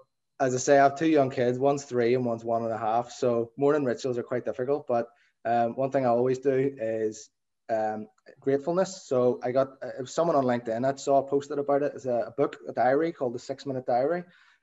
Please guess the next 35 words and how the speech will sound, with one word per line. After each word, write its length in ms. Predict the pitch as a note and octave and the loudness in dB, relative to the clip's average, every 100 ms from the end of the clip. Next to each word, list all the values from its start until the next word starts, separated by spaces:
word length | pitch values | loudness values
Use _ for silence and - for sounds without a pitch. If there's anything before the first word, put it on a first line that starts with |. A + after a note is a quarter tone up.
| _ - | _ -6
Um, 400 | B2 A#2+ B2 B2 | -2 -2 -4 -8
so 160 | C3+ | -10
it's 220 | B2+ - _ _ | -10 -12 _ _
three 140 | - E3 | -6 -2
minutes 260 | C#3+ C3+ | 0 -2
in 60 | C3+ | -4
the 60 | B2 | -2
morning, 340 | A#2+ B2 B2+ | -2 -2 -2
three 180 | C3+ C#3+ | 0 0
minutes 260 | B2+ A#2+ B2 | 0 -4 -6
in 80 | |
the 80 | A#2+ | -6
evening. 500 | A2+ A#2 C3 C3+ C3 _ _ _ _ | -4 -4 -6 -8 -10 _ _ _ _
And 440 | A#2 A#2 A2+ A2+ A2+ _ _ _ _ | -6 -4 -4 -8 -12 _ _ _ _
in 160 | B2+ B2+ | -6 -4
the 60 | |
morning, 360 | B2+ C#3 D3+ D#3 | 0 2 2 0
you 100 | C#3 | 0
talk 220 | C#3 A#2+ | 0 -2
about 320 | A2 A#2+ A2 | 2 0 0
things 200 | - B2 | -4 -6
you're 100 | A2+ | -6
grateful 360 | A2 A2 A2 B2+ | -6 -6 -6 -8
for. 400 | - B2+ B2 B2 | -4 -2 2 0
And, 180 | A#2 G#2+ _ _ | -2 -8 _ _
um, 240 | A#2+ A#2 A#2 | -6 -6 -6
it 80 | - | -12
just 180 | - - | -10 -2
really 200 | B2 B2 _ | -2 -2 _
sets 380 | - - C#3 - | -12 0 0 2
you 60 | B2 | -4
up 140 | - | -4
for 80 | A2+ | -8
the 60 | A2+ | -8
day. 440 | A2+ A2 A#2 A#2+ | -4 -2 -2 -4